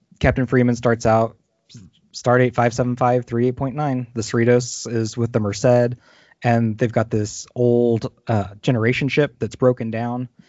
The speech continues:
It's been adrift. All the cryo units have failed, so there's all these mummies along the wall, <laughs> basically.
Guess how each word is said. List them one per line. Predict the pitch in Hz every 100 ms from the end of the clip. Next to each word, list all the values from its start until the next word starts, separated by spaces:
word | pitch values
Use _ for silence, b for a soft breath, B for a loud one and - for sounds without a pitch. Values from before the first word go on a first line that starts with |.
| b b -
It's | 113
been | - 113
adrift. | 104 139 147 147 - - - - _
All | 123 120
the | 113
cryo | - 127 123
units | 120 120 120
have | 123
failed, | 131 117 117 117
so | 120
there's | 113 104 104 - -
all | - 131
these | 120 110
mummies | 110 110 110 104
along | 120 110 113 110
the |
wall, | 107 107 104 98
<laughs> | -
basically. | 107 - - - 123